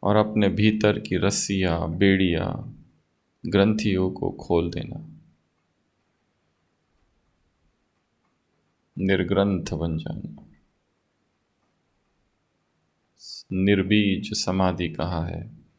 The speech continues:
एक है सबीज समाधि, एक है निर्बीज समाधि, एक है सविकल्प समाधि, एक है निर्विकल्प समाधि। संकल्प, विकल्प, confusion, करूँ कि ना करूँ,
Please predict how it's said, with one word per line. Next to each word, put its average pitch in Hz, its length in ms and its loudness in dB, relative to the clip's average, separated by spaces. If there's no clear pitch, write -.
एक 92 280 0
है 92 80 0
सबीज 107 680 0
समाधि, 98 500 0
एक 95 160 -6
है 87 100 0
निर्बीज 87 680 -2
समाधि, - 640 -8
एक 92 260 0
है 92 100 0
सविकल्प 104 880 0
समाधि, 98 800 -4
एक - 160 -6
है 101 100 0
निर्विकल्प 107 960 2
समाधि। - 720 -6
संकल्प, 95 600 -2
विकल्प, 87 600 -2
confusion, 92 640 -2
करूँ 101 300 4
कि 101 160 -2
ना 95 220 2
करूँ, 95 500 -4